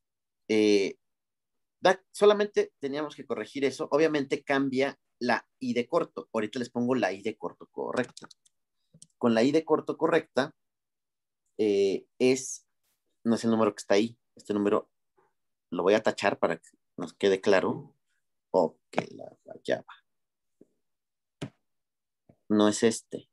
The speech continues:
I de corto es cinco punto cinco nueve seis, ángulo de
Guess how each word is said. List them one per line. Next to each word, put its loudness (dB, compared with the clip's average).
I -8
de 2
corto 4
es 0
cinco -2
punto 2
cinco 0
nueve 0
seis, -2
ángulo 4
de 2